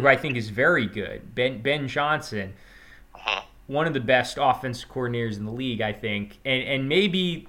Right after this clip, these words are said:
Speaker 1: that's enough to make him, you know, make him look like a, a above average quarterback. But I think they're still a year away from being, like, a true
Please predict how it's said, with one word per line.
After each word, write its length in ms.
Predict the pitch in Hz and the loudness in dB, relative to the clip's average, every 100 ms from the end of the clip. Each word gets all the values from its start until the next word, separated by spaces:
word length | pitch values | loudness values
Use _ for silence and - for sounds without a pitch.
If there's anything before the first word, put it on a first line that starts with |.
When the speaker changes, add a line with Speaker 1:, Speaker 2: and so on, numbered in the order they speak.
| - | 0
Speaker 1:
that's 280 | 151 165 - | 6 6 4
enough 500 | 151 165 208 98 - | -2 0 0 -2 -6
to 100 | - | -8
make 320 | 127 135 143 | -4 -4 -4
him, 440 | 151 147 139 135 120 - - - - - - - - - - | -4 -4 -4 -6 -8 -14 -20 -20 -20 -20 -20 -20 -18 -18 -18
you 120 | 123 | -14
know, 120 | 113 123 - - | -12 -12 -14 -12
make 200 | 127 131 | -8 -6
him 200 | 139 131 | -6 -4
look 200 | 139 147 | -4 -4
like 280 | 135 127 123 | 0 0 0
a, 20 | |
a 640 | 131 123 120 - 123 120 107 - - - - | -2 -2 -2 -4 -4 -4 -6 -12 -18 -18 -6
above 320 | 139 131 139 143 | 0 4 4 4
average 420 | 143 131 127 - | 2 2 -2 -4
quarterback. 760 | 139 143 139 151 147 - - - - - - - - - - | -4 -2 2 2 2 -2 -14 -20 -20 -20 -20 -20 -20 -20 -18
But 580 | 139 156 147 143 139 139 - _ _ - _ _ _ _ - - _ - - 175 | 4 8 10 10 6 4 -4 _ _ -20 _ _ _ _ -20 -20 _ -20 -4 4
I 120 | 190 | 4
think 240 | 196 170 | 4 4
they're 140 | 170 156 | 2 0
still 360 | - 165 156 | -2 2 4
a 40 | 139 | 4
year 320 | 131 147 143 | 2 2 2
away 420 | 123 127 131 135 | 2 2 2 0
from 260 | 131 135 127 | -2 -6 -2
being, 520 | 127 127 127 123 123 | -2 -2 -2 -4 -4
like, 220 | 117 117 | -6 -4
a 60 | 110 | -6
true 840 | - - 135 127 127 123 120 | -8 -8 -2 0 0 0 -2